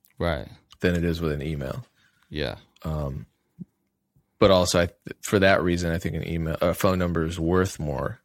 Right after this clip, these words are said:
Speaker 2: when it comes to leads.
Speaker 1: Right.
Speaker 2: So if you can get them, I think a, a email list, or sorry, a, an S M S list of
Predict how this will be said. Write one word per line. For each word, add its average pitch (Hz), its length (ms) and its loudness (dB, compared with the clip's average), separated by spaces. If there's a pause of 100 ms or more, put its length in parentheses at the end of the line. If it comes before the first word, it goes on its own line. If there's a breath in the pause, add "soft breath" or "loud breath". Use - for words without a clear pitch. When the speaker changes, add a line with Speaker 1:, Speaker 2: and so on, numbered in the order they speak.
Speaker 2:
when - 180 -4
it 69 140 -8 (800)
comes 82 320 -2
to 80 60 -4
leads. 76 440 -2 (180 soft breath)
Speaker 1:
Right. 85 340 -4 (200)
Speaker 2:
So 87 220 2
if 82 120 -2
you 113 120 6
can 98 340 0
get 104 220 4
them, 123 180 6
I 107 60 6
think 101 240 0
a, 95 180 4
a 90 240 0
email 104 420 4
list, 98 300 4
or 104 120 4
sorry, 98 280 4
a, 90 220 2
an 92 140 -2
S 101 220 0
M 92 140 2
S 95 240 0
list 92 440 0 (100)
of 87 420 -2